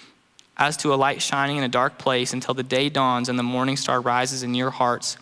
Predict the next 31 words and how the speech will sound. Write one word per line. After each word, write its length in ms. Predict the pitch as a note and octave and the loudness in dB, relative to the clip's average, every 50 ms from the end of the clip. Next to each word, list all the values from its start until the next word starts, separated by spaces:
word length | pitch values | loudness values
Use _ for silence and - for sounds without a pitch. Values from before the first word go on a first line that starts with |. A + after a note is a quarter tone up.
| - | -8
And 120 | - D3 D3 | -4 -2 -2
above 360 | C#3 C#3 D3 D3+ E3 E3+ E3 | 0 0 2 2 2 2 2
all, 460 | - D#3 D3+ C#3 C3 B2 C3 - - - - | 2 2 2 4 2 0 -2 -4 -12 -6 -4
get 160 | D#3 D3+ - | -2 -2 0
this, 340 | D3 C#3 A#2 B2 - - - | 0 0 -2 -2 -4 -6 -4
you 100 | D3+ D#3 | -2 0
must 200 | D3+ D#3 D#3 - | 0 0 0 0
understand 480 | D#3 D#3+ D#3+ D#3+ D#3+ - - E3 D#3+ | 0 0 0 0 -2 -2 -2 -2 0
that 80 | D3 B2+ | 0 0
no 240 | C#3+ D3 D#3 F#3 G3+ | 0 2 2 2 0
prophecy 560 | G3 - - F3 F3 F3 - - - F#3 E3+ | 0 0 0 0 0 0 -2 -4 -4 -2 -2
of 80 | D#3 D3+ | -2 -2
Scripture 460 | - - - E3 - - D#3 C#3 C3 | -2 0 0 0 0 0 -2 -2 -2
came 300 | - - - D#3+ F3 F#3 | -4 -4 -2 0 0 0
about 440 | F#3 E3 D#3 C#3+ C#3+ C#3 C#3 - - - - - - - - | 0 2 2 2 4 2 2 0 -4 -12 -20 -20 -6 0 2
by 160 | C#3+ C#3+ C#3 | 2 2 2
the 80 | C#3 | 0
prophet's 560 | - - - - D3 D3 D3 - D#3+ D#3+ - - | -4 -2 0 2 2 2 2 0 -2 -4 -4 -2
own 220 | D3+ D3 D3 D3+ | -2 0 0 0
interpretation, 960 | D3 D3 - D#3 C#3 - D3 - - - D3+ D3 C#3 - - C3+ C3 C3+ C3+ - - - - - | 0 0 -2 -2 -2 -2 -4 -4 -2 -2 -2 0 0 -2 -2 -2 -2 -4 -6 -8 -12 -14 -6 -2
for 120 | - C3 | -2 -2
prophecy 640 | - - - - D#3 D#3+ E3 F3 F3 - - F3+ D#3+ | -2 -2 0 2 2 2 2 0 -2 -2 -2 0 0
never 460 | D#3 D3+ D#3 D#3 D#3+ F3 F3+ F#3 F#3 | 2 2 2 2 2 2 2 0 0
had 180 | F3 F#3+ E3+ E3+ | 0 0 0 -2
its 140 | E3 - | -2 -2
origin 440 | - D#3+ D#3+ D#3+ D#3+ D#3 D#3 D#3+ D3+ | 0 2 2 2 2 2 0 0 0
in 80 | D3+ D3 | 0 0
the 80 | C#3 | 0
will 220 | C3 C#3 C#3 D3+ D#3+ | 2 2 4 4 2
of 120 | E3 D3+ | 2 0
man, 360 | D#3 D3+ D3 C#3+ D3 D3 D3+ | 0 0 0 0 0 0 -2